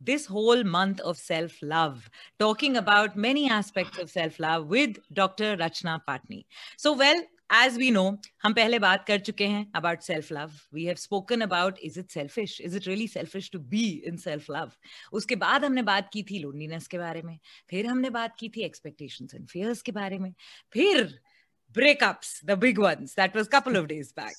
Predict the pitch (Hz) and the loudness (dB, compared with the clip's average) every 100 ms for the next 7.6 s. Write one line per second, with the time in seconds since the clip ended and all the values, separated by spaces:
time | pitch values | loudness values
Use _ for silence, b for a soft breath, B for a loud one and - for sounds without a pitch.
0 | 226 226 302 202 190 220 - B B 254 | -2 0 2 2 2 2 -6 B B -4
1 | 226 311 339 311 330 294 254 277 320 330 | 4 4 4 2 0 2 4 6 6 4
2 | 233 262 226 240 320 - - 233 277 277 | -2 -2 2 2 2 -2 0 4 4 2
3 | 214 233 254 208 202 190 185 214 240 - | 0 -2 -2 -2 -4 -2 0 0 -2 -2
4 | 190 190 - 170 156 151 180 160 165 160 | -2 -2 -2 -4 -2 -2 -4 -4 -2 0
5 | 220 214 196 226 - 156 240 294 277 233 | 0 2 0 0 -4 0 2 2 2 -2
6 | 208 208 196 175 156 151 147 143 - 165 | -2 -2 -2 0 -4 -8 -10 -10 -10 -10
7 | 160 190 196 247 269 | -6 -6 -2 -2 -2